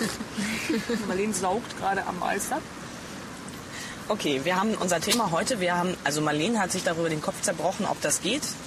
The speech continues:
Speaker 2: dass wir zweimal das gleiche Thema hintereinander machen. Ähm, dann haben wir festgestellt, es ist unser Podcast. Wir können das gerne machen, wenn wir wollen. Ähm, an dieser Stelle ein fröhliches Stößchen an Joel. Und vielen Dank für die tollen Kommentare.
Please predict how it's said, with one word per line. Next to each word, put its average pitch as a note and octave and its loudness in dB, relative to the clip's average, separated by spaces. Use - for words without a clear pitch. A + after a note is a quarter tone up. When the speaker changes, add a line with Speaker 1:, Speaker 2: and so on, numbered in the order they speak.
Speaker 2:
dass D#3+ 2
wir D3+ -2
zweimal D#3+ 2
das D3 2
gleiche D3+ 0
Thema D3+ -2
hintereinander C#3 -2
machen. F#3+ -2
Ähm, D3 0
dann D3+ 4
haben F#3 4
wir E3+ 2
festgestellt, E3 0
es D3+ -2
ist - 0
unser D#3 2
Podcast. - 0
Wir D#3 0
können E3 0
das E3+ 2
gerne D3 2
machen, F3+ -2
wenn E3 0
wir D3+ -2
wollen. D#3 2
Ähm, D3 2
an C3+ 2
dieser E3 2
Stelle G#3 2
ein D#3 2
fröhliches A#3 2
Stößchen B3 4
an D3+ 2
Joel. B2 2
Und C3+ -4
vielen A#3 2
Dank F3+ 2
für - -2
die D3 -2
tollen E3+ 2
Kommentare. E3 2